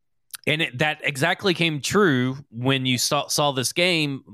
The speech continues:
play out, was that while Jerry Jeudy was the third wide receiver on the field in certain sets, he was getting a lot of targets, but Tim Patrick, he has yet to drop a ball. He caught every pass thrown his way,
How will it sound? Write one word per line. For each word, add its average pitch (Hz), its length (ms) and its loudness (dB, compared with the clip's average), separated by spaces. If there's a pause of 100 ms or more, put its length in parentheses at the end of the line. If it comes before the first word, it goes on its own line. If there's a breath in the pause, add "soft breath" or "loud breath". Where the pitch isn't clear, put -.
play 123 280 2
out, 185 380 -2
was 131 200 0
that 123 200 2
while 135 420 0
Jerry 160 240 2
Jeudy 139 460 0
was 117 640 0
the 123 100 0
third 151 460 2
wide 131 200 0
receiver 120 400 -2
on 110 100 0
the 104 60 -4
field 139 360 -2
in 107 80 -10
certain 98 320 -6
sets, 190 500 0 (480 loud breath)
he 175 200 -2
was 143 220 0
getting 156 180 0
a 139 40 2
lot 139 140 2
of 117 80 -6
targets, 202 340 0
but 117 160 -12
Tim 196 220 -2
Patrick, 190 560 -2 (100)
he 240 520 -2
has 135 280 -4
yet 202 180 2
to 240 80 0
drop 165 300 2
a 175 80 2
ball. 151 460 0 (960 soft breath)
He 180 100 0
caught 160 260 0
every 190 300 2
pass 214 320 0
thrown 185 220 2
his 156 180 -2
way, 131 380 2